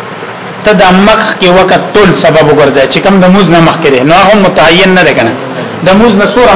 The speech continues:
مخ کې تا نه ټایم پاتې کیږي، نو هغه متعین نه دی. قبیل الادا څومره وخت دی، نو هغه متعین کېدی. او دلیل په نشته چې ته دا سبب ګرځاو، دا نور سبب نه ګرځاو.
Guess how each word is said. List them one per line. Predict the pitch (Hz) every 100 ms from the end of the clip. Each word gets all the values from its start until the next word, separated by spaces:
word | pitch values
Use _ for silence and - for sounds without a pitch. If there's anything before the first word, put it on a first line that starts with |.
| 196
مخ | -
کې | 196 -
تا | 190
نه | 175
ټایم | 185 160 143
پاتې | 135 143
کیږي، | 143 127 110 95 85 170 -
نو | 175
هغه | 185 220 202
متعین | 185 175 185 220 196 - -
نه | 175
دی. | 147 143
قبیل | 185 208 214
الادا | 214 208 220 208
څومره | 196 175
وخت | 180 160 -
دی، | - - - - - - - -
نو | 180 190
هغه | 208 240 202
متعین | 180 185 185 180
کېدی. | 190 185 214 127 - - - - - - - - -
او | 190 202 151
دلیل | 202 247 339 320
په | 214
نشته | 196 180 - 175
چې | 185
ته |
دا | 208 240 226 208
سبب | 214 226
ګرځاو، | 190 185 226 190
دا | 185
نور | 214
سبب | - 185 240 269 185 190
نه | 185
ګرځاو. | 190 175 175